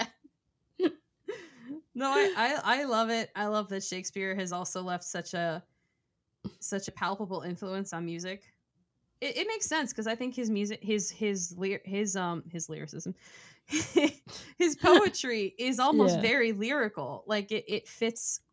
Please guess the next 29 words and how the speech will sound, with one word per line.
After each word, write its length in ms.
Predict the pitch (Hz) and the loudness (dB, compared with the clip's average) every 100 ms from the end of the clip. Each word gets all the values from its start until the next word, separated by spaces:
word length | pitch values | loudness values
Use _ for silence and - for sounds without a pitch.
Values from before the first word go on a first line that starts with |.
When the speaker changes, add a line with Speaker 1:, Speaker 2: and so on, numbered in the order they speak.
| _ - | _ -4
Speaker 1:
quite 260 | 208 196 | -4 -2
well, 400 | 185 185 131 - _ - | -2 -2 -2 -6 _ -10
in 120 | 175 | -6
my 100 | 160 | -4
opinion. 460 | 160 151 147 135 180 _ _ _ _ _ _ _ - | -4 -6 -8 -8 -12 _ _ _ _ _ _ _ -6
But, 200 | 175 175 | -2 4
Speaker 2:
Oh, 120 | 262 | 4
Speaker 1:
um, 20 | |
Speaker 2:
definitely. 920 | 170 214 214 196 180 160 165 165 175 - _ _ _ _ - | 6 2 2 0 0 0 2 4 2 -2 _ _ _ _ -4
Speaker 1:
Mm-hmm. 260 | 196 190 208 _ _ _ _ _ _ _ _ _ _ _ _ _ _ _ _ _ _ 180 | -2 -2 -6 _ _ _ _ _ _ _ _ _ _ _ _ _ _ _ _ _ _ -4
Speaker 2:
Yeah. 400 | 180 185 180 170 _ _ _ _ _ _ _ | 0 2 0 -2 _ _ _ _ _ _ _
Speaker 1:
Yeah. 240 | 277 294 285 _ _ _ _ _ _ _ _ _ _ _ _ _ _ _ _ _ _ | -10 -8 -10 _ _ _ _ _ _ _ _ _ _ _ _ _ _ _ _ _ _
Speaker 2:
<sighs> 80 | - - - - - _ _ _ _ _ - | -20 -18 -20 -20 -20 _ _ _ _ _ -12
Speaker 1:
Yeah. 200 | 196 196 | -4 4
Speaker 2:
I 40 | |
mean, 200 | 247 247 | 8 10
I 100 | - | 8
guess, 320 | 269 359 349 302 | 10 10 8 8
like, 280 | 262 220 - _ | 8 8 2 _
too, 280 | - 240 233 | 2 6 6
just, 240 | 202 202 190 | 6 4 6
like, 240 | 185 - | 6 4
the 80 | 180 | -4
prevalence 760 | - - 175 180 175 180 - | -2 2 2 4 4 6 4
of 140 | 185 175 | 0 0
Shakespeare 640 | 185 180 - - 185 180 | 2 2 0 2 4 6
as 160 | 175 160 | 4 4
well, 380 | 156 160 170 165 | 2 4 2 2
like, 320 | 147 - | 0 -2